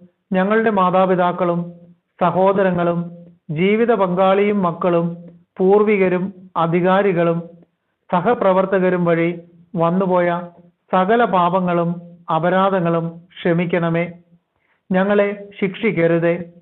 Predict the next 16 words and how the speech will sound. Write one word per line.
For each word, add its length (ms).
ഞങ്ങളുടെ 360
കടങ്ങൾ 340
ഇളച്ചു 380
തരണമേ. 500
ഞങ്ങളെ 400
അങ്ങയുടെ 360
സ്വന്തമായി 600
സ്വീകരിച്ച് 680
അങ്ങേ 320
അരൂപിയിലൂടെ 760
നയിക്കണമേ. 680
പ്രാർത്ഥിക്കാം. 680
നിത്യനായ 460
ദൈവമേ, 600
അനന്തകാരുണ്യത്തിന്റെ 1080
ഉറവിടമേ, 540